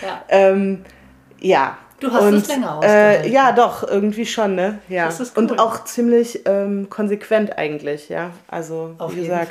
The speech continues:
Speaker 1: Fall.
Speaker 2: also, äh, ja, es gibt jetzt auch mal Tage, wo ich dann sage, nee, es geht wirklich nicht, aber
Speaker 1: Ja.
Speaker 2: so am Anfang, ähm, ja,
Speaker 1: Und
Speaker 2: war
Speaker 1: was war
Speaker 2: schon
Speaker 1: der
Speaker 2: so.
Speaker 1: große Punkt, dass du mich gewählt hast? Also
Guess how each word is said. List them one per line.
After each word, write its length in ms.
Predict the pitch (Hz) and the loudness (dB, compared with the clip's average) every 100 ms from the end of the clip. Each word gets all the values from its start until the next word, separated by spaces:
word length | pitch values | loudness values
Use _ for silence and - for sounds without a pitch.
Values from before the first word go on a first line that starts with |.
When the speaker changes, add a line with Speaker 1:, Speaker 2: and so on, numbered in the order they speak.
| 175 | -10
Speaker 1:
Fall. 40 | 156 | -8
Speaker 2:
also, 400 | 170 156 160 160 | -6 -6 -6 -8
äh, 540 | - 160 160 _ _ 143 | -10 -14 -18 _ _ -4
ja, 240 | 156 139 - | -4 -4 -10
es 100 | - | -12
gibt 180 | 180 | -6
jetzt 140 | 180 175 | -6 -2
auch 140 | 139 | -2
mal 140 | 185 175 | 0 -4
Tage, 340 | 170 170 170 | -2 -2 -4
wo 60 | 165 | -8
ich 100 | 165 | -8
dann 160 | 165 | -6
sage, 160 | 165 165 | -6 -8
nee, 120 | 165 | -10
es 120 | - - | -12 -12
geht 180 | 175 | -10
wirklich 320 | 165 180 190 190 | -10 -14 -16 -14
nicht, 280 | 190 - | -14 -10
aber 260 | 151 156 156 - - | -8 -8 -10 -16 -14
Speaker 1:
Ja. 160 | 190 175 160 - | -10 -8 -10 -8
Speaker 2:
so 220 | 170 165 | -2 -2
am 120 | 170 | -2
Anfang, 560 | - 175 - 180 175 - | -4 -6 -6 -6 -6 -6
ähm, 680 | - 165 165 165 160 - - - - - | -4 -4 -4 -8 -10 -14 -18 -20 -20 -18
ja, 320 | - 165 147 - _ _ _ - | -8 -4 -4 -8 _ _ _ -10
Speaker 1:
Und 120 | 196 | -4
Speaker 2:
war 80 | 185 | -4
Speaker 1:
was 100 | 226 254 | -2 -4
war 60 | |
Speaker 2:
schon 20 | |
Speaker 1:
der 120 | 262 247 | -2 -2
Speaker 2:
so. 60 | - | -4
Speaker 1:
große 280 | 254 254 233 | -6 -6 -12
Punkt, 560 | - 233 330 - - 247 269 - | -6 -6 -6 -12 -18 -18 -18 -8
dass 200 | 226 - | -8 -8
du 120 | 208 | -12
mich 420 | 180 180 226 - | -8 -6 -6 -6
gewählt 460 | 240 220 226 254 - | -10 -8 -6 -6 -8
hast? 320 | 294 320 - | -12 -12 -10
Also 180 | 190 190 | -8 -6